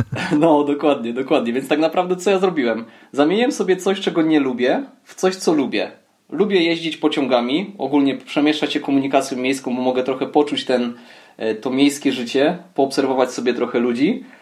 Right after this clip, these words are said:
Speaker 2: e, a jednocześnie w trakcie tych dojazdów do pracy fajnie spożytkować czas i czytać, czytać książki.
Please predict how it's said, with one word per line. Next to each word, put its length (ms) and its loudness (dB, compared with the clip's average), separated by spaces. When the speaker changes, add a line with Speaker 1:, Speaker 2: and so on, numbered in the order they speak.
Speaker 2:
e, 260 -4
a 100 4
jednocześnie 560 0
w 60 -12
trakcie 300 0
tych 160 -2
dojazdów 460 0
do 100 -4
pracy 520 0
fajnie 320 0
spożytkować 560 -4
czas 280 2
i 260 -4
czytać, 320 -2
czytać 240 0
książki. 540 -2